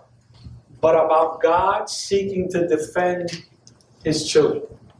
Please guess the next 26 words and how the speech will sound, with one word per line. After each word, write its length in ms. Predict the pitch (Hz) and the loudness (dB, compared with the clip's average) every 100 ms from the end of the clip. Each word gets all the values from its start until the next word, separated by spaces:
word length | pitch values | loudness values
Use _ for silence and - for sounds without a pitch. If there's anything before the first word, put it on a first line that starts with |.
| - - - - - | -20 -20 -20 -10 0
The 120 | 160 | 2
accusations 760 | 170 175 151 175 226 - 185 165 | 2 0 2 2 2 0 -2 0
are 180 | - | 0
coming 460 | - 214 185 135 123 | 0 0 0 -2 -4
relentlessly. 840 | 147 147 175 214 - 147 - - - _ _ - - _ _ _ | 0 2 2 2 0 -2 -4 -10 -20 _ _ -20 -20 _ _ _
And 80 | 185 | 2
so 460 | 180 202 185 - - - _ - | 4 4 4 2 -4 -16 _ 0
it's 240 | 180 - | 0 2
not 260 | 185 - 226 | 2 4 4
like 180 | 220 202 | 2 2
an 180 | 185 - 190 | -2 -2 0
earthly 440 | 226 - 196 190 | 0 0 -4 -4
judge 580 | - 165 170 165 - - | 0 2 2 0 -6 -2
where 460 | 185 180 170 - _ _ | 2 4 2 -2 _ _
you 400 | - 190 233 233 220 | -6 0 2 4 2
are 260 | - - 220 | 2 2 0
fearful 840 | - - 240 254 - 196 175 175 | -4 -2 4 4 2 -2 -2 0
of 200 | 156 156 | -2 0
the 160 | 156 | -2
judge. 560 | 151 156 - - - - _ - - _ - | 0 -2 -2 -6 -18 -20 _ -20 -20 _ -2
In 220 | 196 190 | 0 4
the 100 | 180 | 2
Hebrew 520 | 180 240 240 240 - | 4 2 4 2 2
thought, 400 | 240 226 220 - | 4 4 4 0
the 200 | 185 180 | 0 0
judge 480 | - 196 226 254 254 | 0 2 4 4 2